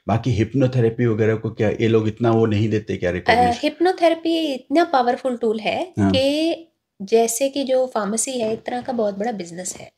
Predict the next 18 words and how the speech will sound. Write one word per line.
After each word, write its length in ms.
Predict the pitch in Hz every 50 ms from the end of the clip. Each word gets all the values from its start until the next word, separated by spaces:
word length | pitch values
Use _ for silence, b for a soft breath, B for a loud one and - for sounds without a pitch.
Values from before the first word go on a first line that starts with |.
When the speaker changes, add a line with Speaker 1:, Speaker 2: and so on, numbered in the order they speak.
| -
Speaker 1:
हाँ। 360 | - 113 107 101 90 82 - b b b b - 202
Speaker 2:
अ, 280 | 202 196 196 202 - -
अगर 180 | 226 226 254 277
आप 100 | 269 269
इसको 220 | 262 254 - - 269
समझे, 320 | 269 - 247 240 240 269
तो 100 | 269 311
मैं 160 | 285 262 233
डॉक्टर 260 | 214 220 214 - - 208
पीटर 260 | - 196 - 185 180
के 120 | - 220
साथ 160 | 220 - 202
काम 340 | 196 - - 175 170 185 196
करती 320 | 196 214 196 - _ - 240
हूँ, 180 | 240 269 277
Speaker 1:
हम्म। 200 | 294 247 214 208
Speaker 2:
जो, 400 | 190 214 - 196 196 202 208 208
अ, 180 | 208 - -